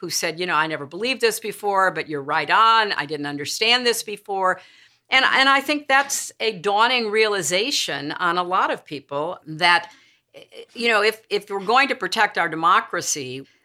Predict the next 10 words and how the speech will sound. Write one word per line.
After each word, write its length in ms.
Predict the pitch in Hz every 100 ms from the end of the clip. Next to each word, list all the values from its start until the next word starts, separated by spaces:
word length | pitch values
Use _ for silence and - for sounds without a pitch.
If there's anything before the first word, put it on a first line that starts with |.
| _
then 400 | 170 220 220 208
we're 140 | 185
going 320 | 151 190 196
to 100 | 208
have 300 | 160 180 170
to 100 | -
come 240 | 165 165 151
to 60 |
grips 720 | 139 127 147 185 - - - - _
with 280 | 156 160 160